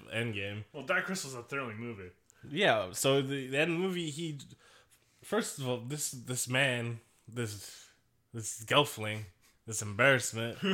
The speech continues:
Speaker 2: <laughs>
Speaker 1: he's, he jumps onto the Dark Crystal 'cause he's gotta stab the shard into it. He just drops the shard. Like, come on, man. <laughs> Just, like,
Speaker 2: You got
Speaker 1: hang
Speaker 2: one
Speaker 1: on to
Speaker 2: job.
Speaker 1: it. Just come on. And of course, that just gets Kira killed.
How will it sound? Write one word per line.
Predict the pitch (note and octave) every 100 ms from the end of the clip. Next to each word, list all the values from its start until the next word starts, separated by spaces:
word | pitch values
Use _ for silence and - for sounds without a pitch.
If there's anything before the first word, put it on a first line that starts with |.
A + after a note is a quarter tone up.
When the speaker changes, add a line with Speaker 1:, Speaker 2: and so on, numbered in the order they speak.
| F#3+ F3
Speaker 2:
<laughs> | - A#3 -
Speaker 1:
he's, | C3 A#2 A2+ B2+ C3 B2
he | C3
jumps | C3 C3+ D3+ -
onto | D3 C#3 C#3
the | B2
Dark | C3 B2 -
Crystal | C#3 - G#2+
'cause | G#2 G#2+
he's | G#2
gotta | A2 A2 G#2+ G2+ -
stab | - A#2+ A2+
the | G2+
shard | - B2
into | A2+ G2+ G#2
it. | G2 - _ _ -
He |
just | D#3 D3+
drops | D#3+ D3 -
the |
shard. | E3 G3+ F3+ D3 G#2+ - - - _ _ D3+
Like, | D3 - -
come | F#3
on, | F#3 E3
man. | E3+ G3+ G3+ F#3+
<laughs> | A#3 G3+ F3 F#3
Just, |
like, | F3 D#3+ E3+
Speaker 2:
You |
got | F3+ F#3
Speaker 1:
hang |
Speaker 2:
one | G#3 G3
Speaker 1:
on |
to | F#3
Speaker 2:
job. | G3 G3 F#3+
Speaker 1:
it. | C#3+ C#3+
Just | C#3+
come | - G#3
on. | G3+ G3 D3+ A#2+ _ _ _ _ _ B2
And | A#2+
of | -
course, | C#3+ A#2
that | B2 A2
just | A2
gets | A2 A2
Kira | - C#3 B2+ G#2
killed. | - A2+ G2 G2+